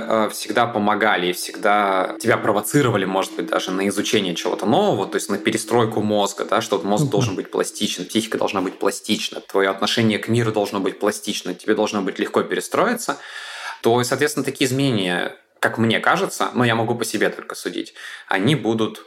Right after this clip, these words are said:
Speaker 1: э, восприниматься достаточно легко и приниматься легко, и в действие вступать тоже достаточно легко.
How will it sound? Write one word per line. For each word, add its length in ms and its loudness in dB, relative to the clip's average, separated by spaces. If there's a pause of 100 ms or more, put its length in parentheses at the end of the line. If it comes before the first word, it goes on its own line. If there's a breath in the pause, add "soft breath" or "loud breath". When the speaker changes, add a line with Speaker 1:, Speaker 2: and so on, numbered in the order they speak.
Speaker 1:
э, 100 0
восприниматься 680 0
достаточно 600 -2
легко 280 2
и 60 4
приниматься 580 0
легко, 380 0
и 380 2
в 140 -6
действие 340 2
вступать 420 -6
тоже 200 -4
достаточно 440 -8
легко. 280 -10